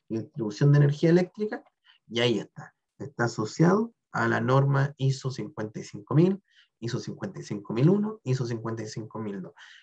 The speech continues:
Esta, este decreto hace, hace referencia a estas normas, ¿ya? Este, esta parte es uno de los pliegos técnicos,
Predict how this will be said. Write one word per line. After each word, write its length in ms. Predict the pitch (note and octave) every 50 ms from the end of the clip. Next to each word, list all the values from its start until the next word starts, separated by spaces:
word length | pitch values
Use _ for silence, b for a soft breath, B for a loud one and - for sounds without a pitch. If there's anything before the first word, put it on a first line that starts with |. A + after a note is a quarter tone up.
| B B _
Esta, 600 | - A#2+ C3+ - - A2+ A2 A2 G#2 G#2 G2 - -
este 220 | A2+ A#2 - - A2
decreto 540 | A2+ G#2+ A#2+ C#3 E3 E3+ F#3+ F#3 - - _ _
hace, 640 | - A#2 A#2+ - - - - A2+ A2+ A2+ A#2 - - _ _ _ _ _ _ _ _ _ _ _ _ _ _ -
hace 580 | G#2+ G2+ - - - A2 G#2 G2+ G2 F#2+ F#2+
referencia 840 | G2 G#2 G#2 - G#2+ G#2+ A#2 A#2 A#2 A#2 - - B2 A#2 A#2+ B2+ - - _ _ _ -
a 120 | - A2 A#2
estas 260 | - - A2+ G#2+ G#2+
normas, 320 | G2 F2 F2 F2 - - _ _ _ _ _ -
¿ya? 200 | - G#2+ A#2 D3 - _ _ _ _ _ _ _ -
Este, 960 | - A#2 - - _ - A#2 A2+ A2+ A2+ A2 G#2+ G#2 G2 G2+ F#2+ F#2 F2+ - _ _ _ _ _ _ _ _ _
esta 280 | - B2+ - C3+ C3 C3+
parte 480 | B2+ C3+ C#3+ D3+ - E3+ F3 E3+ - _ -
es 340 | A2+ A#2 - - - - _ _ -
uno 440 | F3+ G#3+ G#3 D3+ A#2+ C3 C#3+ - - _
de 160 | - - A#2+ A2+
los 160 | G#2+ G#2+ - _ _
pliegos 440 | - C3 C3 B2+ C3 C3 B2+ C3 - _ _
técnicos, 600 | - D#3+ D3+ B2+ G#2 G#2 G2+ - - C#3+ D3+ D3+